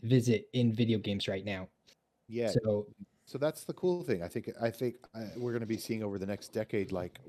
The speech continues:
Speaker 2: li-, what lit R P G grows into. And, you know, like, James, you were talking about James A. Hunter. At, at the, the conference, um, he, they did a lit R P G talk, and it's like,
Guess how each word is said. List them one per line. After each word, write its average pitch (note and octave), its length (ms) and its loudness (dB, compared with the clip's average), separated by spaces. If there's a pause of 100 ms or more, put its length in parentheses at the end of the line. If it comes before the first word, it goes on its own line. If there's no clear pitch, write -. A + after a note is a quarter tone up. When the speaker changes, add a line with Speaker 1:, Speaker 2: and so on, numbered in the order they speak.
Speaker 2:
li-, A2 100 -2
what F#2+ 180 -4
lit G2 120 -4
R F#2+ 80 -4
P G2 120 -10
G F2 200 -10
grows F#2 360 -8
into. F#2 380 -10 (680)
And, F#2 300 -4 (300)
you B2+ 140 2
know, A#2+ 180 2
like, A2+ 260 0
James, C3+ 380 -2
you C3+ 80 -2
were A#2+ 80 4
talking A#2+ 220 0
about G#2 200 2
James G2 240 -6
A. F2+ 100 -2
Hunter. F2+ 320 -8 (340)
At, A2+ 280 -4
at B2 220 2
the, G#2 240 0 (400)
the A#2 100 0
conference, D3 520 -4 (100)
um, G2 220 -4
he, G2 140 -10
they A2 160 -2
did G2 160 -2
a F#2+ 80 0
lit F2+ 140 -2
R F2+ 80 -4
P F2+ 120 -10
G F2+ 160 -10
talk, E2 360 -8
and G#2 160 -8
it's - 160 -10
like, G2 260 -4